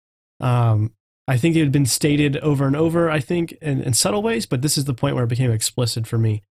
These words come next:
is that you're supposed to be, uh, you're supposed to be accepting of your weirdness and, uh, let that, uh, define you instead of trying to constantly be normal and fit in.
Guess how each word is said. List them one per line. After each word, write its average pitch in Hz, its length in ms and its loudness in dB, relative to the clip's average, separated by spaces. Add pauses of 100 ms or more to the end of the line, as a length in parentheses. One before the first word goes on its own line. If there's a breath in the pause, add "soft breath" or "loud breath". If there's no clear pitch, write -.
(220)
is 123 220 0
that 117 240 0 (640)
you're 143 180 0
supposed 139 420 0
to 135 60 -2
be, 120 460 2 (600)
uh, 123 100 -4
you're 123 80 -4
supposed 175 180 -2
to 160 60 2
be 143 40 0
accepting 135 680 0
of 127 140 -4
your 127 120 0
weirdness 120 580 -2 (760)
and, 110 360 2
uh, 107 400 0 (340)
let 117 300 0
that, - 300 -6 (840)
uh, 117 400 2 (180)
define 151 460 0
you 120 360 0
instead 120 340 0
of 117 280 -2 (340)
trying 123 280 0
to 113 100 -6
constantly 120 560 -2
be 104 360 2 (200)
normal 107 320 4
and 95 100 -6
fit 107 200 -2
in. 101 240 -4